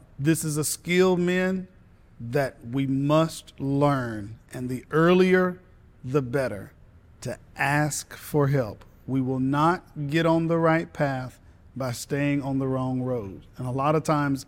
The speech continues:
in our driving, we'll do that. We'll tell, "Oh, I've got it," or, "We're going right." Stop and ask. There are so many wise men that are around.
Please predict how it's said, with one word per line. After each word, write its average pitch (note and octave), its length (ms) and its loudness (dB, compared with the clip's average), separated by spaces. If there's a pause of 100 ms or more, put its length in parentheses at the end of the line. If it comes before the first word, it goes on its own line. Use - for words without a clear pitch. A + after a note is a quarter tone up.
in D3+ 160 0
our C#3+ 140 2
driving, C3+ 720 2 (340)
we'll C#3+ 220 2
do C#3+ 280 4
that. F#2+ 280 -10
We'll B2+ 140 -8
tell, C#3+ 200 -2
"Oh, D3 200 2
I've D#3 240 4
got D3 220 2
it," C#3+ 140 -4
or, B2 140 -8
"We're C#3 200 0
going D#3 280 0
right." C#3+ 240 -4 (460)
Stop - 760 0 (480)
and D3+ 180 -2
ask. B2+ 420 -6
There C3+ 200 -2
are B2+ 60 -4
so E3 300 0
many E3+ 440 0 (360)
wise D#3+ 800 0 (240)
men F3 800 0
that D3 140 -6
are C#3 200 -2
around. D#3+ 600 0